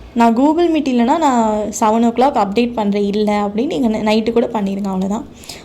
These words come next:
ஆனா டெய்லி வைக்கிறதா பாபாக்கு சங்கல்பம் வச்சிருக்கோம் கன்சிஸ்டன்ட்டா. ஓம் சாந்தி. So அப்ப வந்து ஹெல்த் யோகா பண்றதுனால வந்து அவ்வளோ பெனிஃபிட் நம்ம லைஃப்ல, எவ்வளோ பெனிஃபிட். சரீரம் விடாம இருப்போம். அப்பா,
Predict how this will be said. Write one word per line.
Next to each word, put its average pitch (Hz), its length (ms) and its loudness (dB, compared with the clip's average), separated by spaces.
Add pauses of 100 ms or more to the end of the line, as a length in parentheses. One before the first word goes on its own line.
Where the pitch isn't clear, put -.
(120)
ஆனா 220 160 4
டெய்லி 214 380 4
வைக்கிறதா 226 440 2
பாபாக்கு 214 320 2
சங்கல்பம் 214 480 0
வச்சிருக்கோம் 233 580 0
கன்சிஸ்டன்ட்டா. 214 680 -2 (300)
ஓம் 247 200 0
சாந்தி. 247 460 0
So 294 160 2
அப்ப 240 180 0
வந்து 285 440 2
ஹெல்த் 320 280 0
யோகா 285 280 4
பண்றதுனால 233 680 0
வந்து 226 640 -2 (640)
அவ்வளோ 302 880 2
பெனிஃபிட் 302 440 2
நம்ம 233 220 -2
லைஃப்ல, 208 400 -2 (100)
எவ்வளோ 214 400 0
பெனிஃபிட். 247 420 0 (260)
சரீரம் 247 500 2
விடாம 233 340 4
இருப்போம். 208 640 0 (320)
அப்பா, 214 500 0